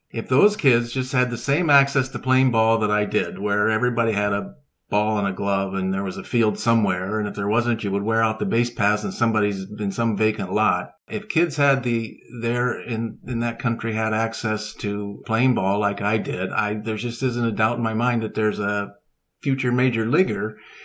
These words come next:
in that part of South Dakota, someplace, and North Dakota and all that,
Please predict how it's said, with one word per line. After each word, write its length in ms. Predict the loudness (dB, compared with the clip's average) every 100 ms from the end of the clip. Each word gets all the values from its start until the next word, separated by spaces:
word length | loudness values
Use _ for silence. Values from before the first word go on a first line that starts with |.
| -20 -14 -2
in 220 | 4 4
that 300 | 4 0 0
part 260 | 0 2
of 80 | 0
South 320 | -2 -2 0
Dakota, 380 | -6 -4 -2 -2
someplace, 600 | 0 2 2 0 -2 -2
and 160 | -2 -2
North 220 | -2 -6
Dakota 460 | -10 -10 -10 -8 -8
and 80 |
all 180 | -6 -6
that, 420 | -6 -8 -10 -12